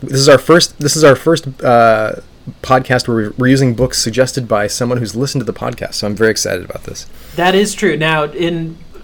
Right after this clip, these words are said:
Speaker 2: to be fair, though, it is still a good friend of mine and friend of the show, Tom O'Brien, uh, of the Never Games podcast. Go give them a listen. They do a great show. I was talking to my good friend Tom in private,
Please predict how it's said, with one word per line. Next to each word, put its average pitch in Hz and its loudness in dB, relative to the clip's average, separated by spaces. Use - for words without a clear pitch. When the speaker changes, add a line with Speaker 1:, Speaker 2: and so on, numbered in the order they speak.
Speaker 2:
to 175 -6
be 160 -4
fair, 160 0
though, 139 -2
it 139 -4
is 156 -2
still 151 -2
a 131 -6
good 190 -2
friend 175 -2
of 147 -6
mine 151 -4
and 143 -10
friend 165 -4
of 143 -10
the 147 -8
show, 135 -6
Tom 190 0
O'Brien, 123 -6
uh, 120 -6
of 131 -10
the 123 -10
Never 160 -4
Games 147 -8
podcast. 120 -8
Go 160 -4
give 156 -12
them 139 -8
a 123 -10
listen. 120 -10
They 120 -8
do 123 -8
a 117 -8
great 123 -10
show. 113 -10
I 160 2
was 143 -8
talking 147 0
to 123 -8
my 131 -8
good 131 -10
friend 135 -6
Tom 123 -4
in 120 -10
private, 127 -4